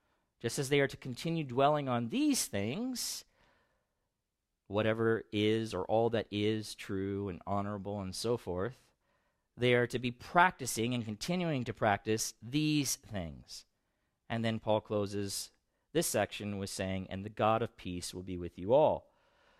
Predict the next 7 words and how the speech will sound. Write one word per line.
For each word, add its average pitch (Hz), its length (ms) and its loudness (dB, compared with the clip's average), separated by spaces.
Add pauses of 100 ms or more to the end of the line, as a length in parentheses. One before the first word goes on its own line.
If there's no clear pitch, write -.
(720)
Greek 196 220 2
scholars 170 480 6
point 165 320 2
out 170 300 4
that 120 160 0
verse 175 360 2
nine 143 640 0